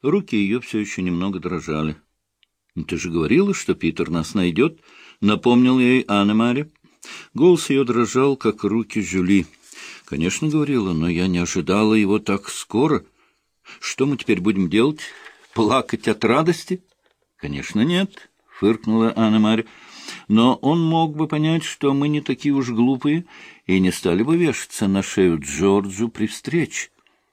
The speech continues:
Она смотрела, как Жюли сжигает записку в раковине и смывает пепел.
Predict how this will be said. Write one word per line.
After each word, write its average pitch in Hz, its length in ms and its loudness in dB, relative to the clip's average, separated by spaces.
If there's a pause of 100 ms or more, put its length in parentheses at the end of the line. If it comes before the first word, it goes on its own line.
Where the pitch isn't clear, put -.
(800)
Она 107 200 2
смотрела, 147 500 2
как 135 380 -2
Жюли 120 400 2
сжигает 110 600 2
записку 98 600 -2
в 82 80 0
раковине 135 580 -2
и - 120 -6
смывает 98 560 -2
пепел. 78 440 -2